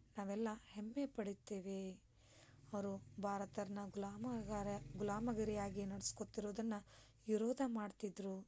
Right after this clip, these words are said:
ಬ್ರಿಟಿಷರನ್ನ. ಅವರು ದೇಶ, ಧೈರ್ಯಶಾಲಿಗಳು ಮತ್ತು ದೇಶಕ್ಕಾಗಿ ಎಲ್ಲವನ್ನೂ ತ್ಯಾಗ ಮಾಡಿದವರು. ಭಾರತದ ಮಹಾನ್ ಹೋರಾಟಗಾರ ಸುಭಾಷ್ ಚಂದ್ರ ಬೋಸ್.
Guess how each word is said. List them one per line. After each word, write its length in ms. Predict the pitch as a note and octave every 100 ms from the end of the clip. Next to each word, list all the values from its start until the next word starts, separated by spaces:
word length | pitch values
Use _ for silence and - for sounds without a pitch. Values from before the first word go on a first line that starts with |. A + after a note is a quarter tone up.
| -
ಬ್ರಿಟಿಷರನ್ನ. 760 | F#3+ - G3+ - G#3 G3+ G3 G3 F#3+ - - - - - - - - -
ಅವರು 380 | G3+ G3+ G3 G3 _ _ _ _ _ -
ದೇಶ, 440 | G3+ A3 A#3 - A3+ - - - _ _ _ _ - A3 -
ಧೈರ್ಯಶಾಲಿಗಳು 1120 | A3+ B3 B3+ A#3 - A3+ G3+ G#3 F#3+ G3+ G#3
ಮತ್ತು 400 | G3+ G3+ - G#3+ A3 - - - _ - G#3
ದೇಶಕ್ಕಾಗಿ 880 | G#3+ - G#3 - - G#3+ A3 A3 -
ಎಲ್ಲವನ್ನೂ 600 | G#3 A#3 C4+ A#3 A3 G#3
ತ್ಯಾಗ 500 | G3+ _ G#3+ G3+ A3 A#3
ಮಾಡಿದವರು. 760 | G3+ G3 F#3+ G3+ F#3 F#3+ F#3+ F3+ - - - - - - -
ಭಾರತದ 640 | G3+ G#3 G#3 G#3 - F#3+ G#3
ಮಹಾನ್ 540 | G#3 G#3 G3 A#3 C4
ಹೋರಾಟಗಾರ 840 | A#3 G#3+ A3 A#3 B3 A#3 G3+ G#3 G#3 F#3+ F#3+ _ - - _
ಸುಭಾಷ್ 500 | - - G3+ G#3+ G#3 -
ಚಂದ್ರ 320 | G#3 G3 G3+
ಬೋಸ್. 680 | F3+ G3+ G3+ F#3+ - -